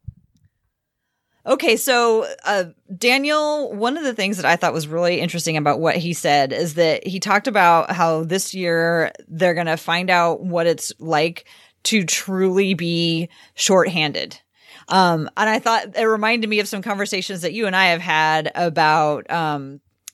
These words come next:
uh, you know, like, what's it gonna be like when, uh, they, other teams play Steph the same way that they've always played Damian Lillard?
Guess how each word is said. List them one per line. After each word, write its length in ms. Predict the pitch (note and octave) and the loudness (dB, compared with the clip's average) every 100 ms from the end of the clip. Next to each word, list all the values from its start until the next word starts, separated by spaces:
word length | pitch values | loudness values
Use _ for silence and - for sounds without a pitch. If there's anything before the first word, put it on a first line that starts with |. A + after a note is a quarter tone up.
| _ | _
uh, 580 | E3+ F3+ E3+ D#3+ D#3+ D3 - _ _ _ - | 0 2 2 0 0 -2 -6 _ _ _ -6
you 140 | G3+ | -2
know, 160 | F#3 E3+ | 0 2
like, 180 | E3+ E3+ | 2 4
what's 220 | A3 A3 | 2 2
it 60 | A3+ | 0
gonna 180 | G#3+ | 0
be 200 | G3 G3 | 0 0
like 280 | G3 F3 E3 | 2 2 0
when, 480 | E3+ F3 D#3+ D#3+ D#3 - | -4 -4 -4 -4 -6 0
uh, 360 | E3+ D#3 D3+ | 2 2 2
they, 260 | D#3 F3 D#3 _ _ _ - | 0 -2 -2 _ _ _ -4
other 180 | F#3 F3+ | -2 -2
teams 340 | G3 F3 E3 | -4 -6 -8
play 360 | - F3 E3 D#3+ | -8 -2 -2 -2
Steph 580 | - D#3+ D#3 - - _ _ _ _ _ _ - | -2 2 0 0 -18 _ _ _ _ _ _ -18
the 360 | F3+ F#3+ E3+ E3+ | -2 2 2 2
same 320 | G3 E3+ E3 | 0 -2 0
way 200 | D#3+ D#3 | 0 0
that 140 | D#3 | 0
they've 160 | D#3+ D3 | 0 0
always 260 | D3+ D3+ | -2 -2
played 220 | - D#3+ D3 | -4 -6 -4
Damian 360 | C#3+ D3 C3+ | -6 -6 -8
Lillard? 360 | C3+ A2+ G2 | -8 -8 -10